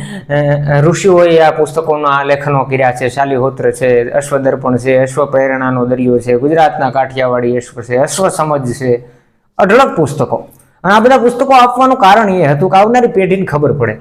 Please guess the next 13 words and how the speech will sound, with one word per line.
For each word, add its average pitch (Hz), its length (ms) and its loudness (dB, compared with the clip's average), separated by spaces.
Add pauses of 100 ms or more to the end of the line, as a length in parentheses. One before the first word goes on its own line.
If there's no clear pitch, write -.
(140)
આવનારી 233 300 4
પેઢીને 220 600 2
અશ્વ 214 300 0
વિશેનું 190 540 0
ઊંડું 185 240 2
વિજ્ઞાન 170 380 0
અને, 180 240 -2 (360)
અ, 147 40 0
અશ્વ 185 380 0
વિશેની 196 420 0
ઊંડી 202 320 2
માહિતીઓ 160 640 0
મળે. 110 240 -10